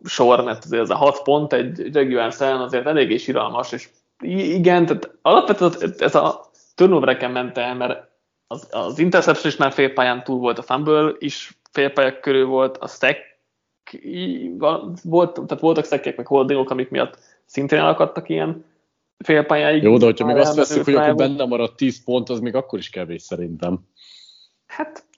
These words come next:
Speaker 2: Attól az
Speaker 1: ez
Speaker 2: offense-től, aki,
Speaker 1: kevés,
Speaker 2: aki,
Speaker 1: kevés.
Speaker 2: akitől hengerlést várunk.
Speaker 1: True, t-, igen. Ne-, nehéz megmondani, hogy itt a Bills offense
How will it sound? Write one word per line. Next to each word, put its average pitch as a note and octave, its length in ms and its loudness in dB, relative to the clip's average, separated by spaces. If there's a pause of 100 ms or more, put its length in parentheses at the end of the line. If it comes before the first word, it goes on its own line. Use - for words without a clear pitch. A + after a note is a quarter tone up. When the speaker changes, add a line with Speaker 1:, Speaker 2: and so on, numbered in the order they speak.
(120)
Speaker 2:
Attól C3 320 4
az A#2 100 0
Speaker 1:
ez C3 60 2
Speaker 2:
offense-től, B2 520 0
aki, A#2+ 120 0
Speaker 1:
kevés, B2 180 -4
Speaker 2:
aki, - 280 -6
Speaker 1:
kevés. B2+ 160 -6
Speaker 2:
akitől A2 260 -6
hengerlést G2 640 -6
várunk. F#2 600 -10 (160)
Speaker 1:
True, E3+ 440 4 (160)
t-, - 220 -18
igen. F3 640 -2 (1080)
Ne-, C#3+ 180 -2
nehéz E3 300 4
megmondani, B2+ 420 0
hogy B2 120 0
itt A#2+ 200 -4
a B2+ 40 -6
Bills B2+ 280 0
offense A#2+ 380 -6